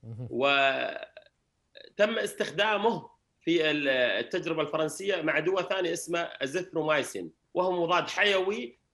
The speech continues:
Speaker 2: للأمراض البكتيرية وليست حتى الفيروسية.
Speaker 1: أها.
Speaker 2: لكن وجدوا أثناء تجربتهم بأن يقلل من نسبة الفيروس في، آه، في المصابين.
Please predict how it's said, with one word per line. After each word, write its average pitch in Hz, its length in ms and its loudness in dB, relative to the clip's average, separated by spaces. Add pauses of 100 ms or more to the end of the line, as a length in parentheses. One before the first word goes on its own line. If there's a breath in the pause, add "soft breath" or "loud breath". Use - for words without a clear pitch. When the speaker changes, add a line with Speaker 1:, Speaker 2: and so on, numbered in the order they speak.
Speaker 2:
للأمراض 196 760 0
البكتيرية 160 840 -2
وليست 143 420 -4
حتى 139 180 -10
الفيروسية. 110 680 -6 (100)
Speaker 1:
أها. 120 380 -8
Speaker 2:
لكن 190 460 0 (760)
وجدوا 208 680 4 (380)
أثناء 185 260 -2
تجربتهم 170 800 -2 (260)
بأن 190 360 2
يقلل 220 840 0
من 190 80 -2
نسبة 202 320 -2
الفيروس 175 720 -2 (720)
في، 202 460 0
آه، 131 560 4 (1080)
في 185 140 0
المصابين. 143 640 0